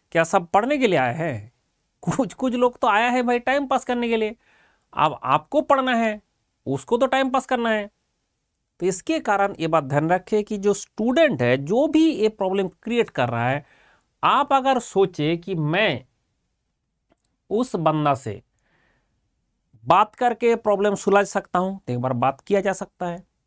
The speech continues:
उसके बाद भी अगर नियत उसका खराब है कि भाई इसको मुझे पढ़ने का डिस्टर्ब करना है, तो उसके बाद आप ये कर सकता है कि भाई, अ, तुम, तुम्हारे हिसाब ले, मतलब वो जो सोता रहता है उस टाइम में तुम पढ़ो। मतलब सारा रात मैं पढ़ूंगा, नहीं, नहीं, नहीं, ऐसा नहीं होता है।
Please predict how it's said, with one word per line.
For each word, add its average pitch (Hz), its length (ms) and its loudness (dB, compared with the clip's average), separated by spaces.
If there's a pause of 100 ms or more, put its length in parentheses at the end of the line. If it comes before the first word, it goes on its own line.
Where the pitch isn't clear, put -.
(640)
उसके 214 280 0
बाद 285 220 4
भी 127 160 -2
अगर 143 180 2
नियत 220 420 0
उसका 226 220 -4
खराब 170 340 -2
है 208 60 -6
कि 220 100 -4
भाई 214 100 0
इसको 208 200 -8
मुझे 208 120 -2
पढ़ने 175 340 -2
का 180 100 0
डिस्टर्ब 156 360 -6
करना 127 300 0
है, 135 200 -2
तो 190 160 -4
उसके 214 260 -6
बाद 226 180 2
आप 208 200 0
ये 180 80 -4
कर 156 160 -4
सकता 160 320 -10
है 202 120 -6
कि 208 140 -10
भाई, 170 320 -4 (920)
अ, 127 60 4 (1500)
तुम, 254 360 4 (380)
तुम्हारे 277 320 4
हिसाब 180 340 0
ले, 196 100 0
मतलब 226 220 -2
वो 269 360 2 (100)
जो 220 180 2
सोता 233 260 -2
रहता 233 200 -2
है 240 40 0
उस 220 100 -6
टाइम 233 120 -4
में 233 100 -4
तुम 233 100 -2
पढ़ो। 220 160 -4 (1300)
मतलब 147 60 0
सारा 190 220 0
रात 240 120 2
मैं 247 160 0
पढ़ूंगा, 208 340 2
नहीं, 262 140 -2
नहीं, 240 160 0
नहीं, 113 240 -2
ऐसा 151 280 -6
नहीं 233 120 -2
होता 117 180 -4
है। 107 160 -12